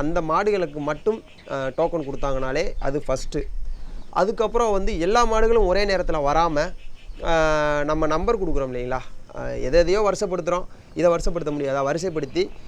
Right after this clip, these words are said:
இந்த டைமிங்ல ஒண்ணாம் நம்பர் மாடுனா மொத மாடாகும், ரெண்டாம் நம்பர் மாடுனா இந்த வரிசைகளை ஒழுங்குமுறைப்படுத்தி மாடுகள் ரொம்ப நேரம் வரிசையில நிக்காமலோ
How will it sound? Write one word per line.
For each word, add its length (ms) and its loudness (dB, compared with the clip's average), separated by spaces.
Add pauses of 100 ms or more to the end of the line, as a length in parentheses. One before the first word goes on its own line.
(140)
இந்த 260 0
டைமிங்ல 560 2
ஒண்ணாம் 260 2
நம்பர் 180 0
மாடுனா 280 0
மொத 220 0
மாடாகும், 420 0
ரெண்டாம் 280 0
நம்பர் 180 -2
மாடுனா 260 -2
இந்த 340 -2
வரிசைகளை 500 0
ஒழுங்குமுறைப்படுத்தி 840 -2 (340)
மாடுகள் 380 2
ரொம்ப 260 -2
நேரம் 260 0
வரிசையில 340 -4
நிக்காமலோ 640 -4